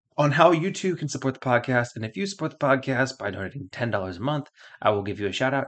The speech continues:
in every single episode at the very beginning of every single episode. It's, uh, it's pretty affordable for those of you advertisers out there that are looking for advertisement. I'd say that, uh, ten dollars to have your name or your product or your people,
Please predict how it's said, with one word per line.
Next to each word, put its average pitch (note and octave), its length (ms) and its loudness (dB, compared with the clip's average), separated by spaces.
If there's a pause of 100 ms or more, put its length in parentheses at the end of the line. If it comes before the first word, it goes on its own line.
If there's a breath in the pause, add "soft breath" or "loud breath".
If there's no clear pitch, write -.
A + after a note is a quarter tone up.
(120)
in G#2 80 -16 (160)
every E3+ 300 2
single C#3 460 -2
episode B2 400 -4
at - 80 -8
the A2 60 -16
very A#2+ 180 2
beginning A2 260 -4
of G2+ 160 -4
every G#2+ 180 -2
single G#2 220 -10
episode. - 540 -4
It's, B2+ 260 -4
uh, C#3 240 2 (300 loud breath)
it's - 120 -18
pretty D4 240 2
affordable A3 480 2
for - 160 -6
those A#2 240 0
of A2+ 120 -12
you A#2 160 -4
advertisers A#2 680 -4
out G#2+ 220 -2
there G#2+ 200 0
that G#2+ 120 -4
are A2 60 -2
looking A2 260 -6
for G#2 540 -4
advertisement. G#2+ 680 -4
I'd G#2+ 140 -8
say C#3+ 140 0
that, C3+ 120 0 (180)
uh, G2+ 140 -2
ten D#3 200 -2
dollars A#2+ 520 2 (320 soft breath)
to G#2 380 -2
have G#2+ 460 6 (1300)
your A#2 200 2
name A2 640 -2
or G#2+ 60 -4
your G2 160 -4
product A2 640 -2
or - 20 0
your F#2+ 180 -4
people, A2 460 -4